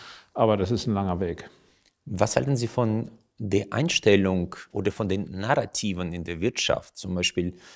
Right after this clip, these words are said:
Speaker 2: wenn wir die letzten zweihundert Jahre betrachten, war Kapitalismus der, die treibende Kraft für den Wohlstand und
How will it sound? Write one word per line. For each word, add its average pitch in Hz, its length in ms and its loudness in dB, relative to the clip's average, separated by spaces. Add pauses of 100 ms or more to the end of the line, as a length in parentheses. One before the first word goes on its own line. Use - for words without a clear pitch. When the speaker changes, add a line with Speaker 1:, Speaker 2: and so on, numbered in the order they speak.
Speaker 2:
wenn 98 140 -8
wir 98 80 -6
die 90 80 -2
letzten 98 260 0
zweihundert 95 520 -2
Jahre 101 200 0
betrachten, 104 460 -6
war 92 120 0
Kapitalismus 110 840 -6
der, 92 340 2 (440)
die 87 120 0
treibende 107 440 6
Kraft - 240 0
für 95 80 -6
den 90 240 2
Wohlstand 123 640 4
und 95 480 -4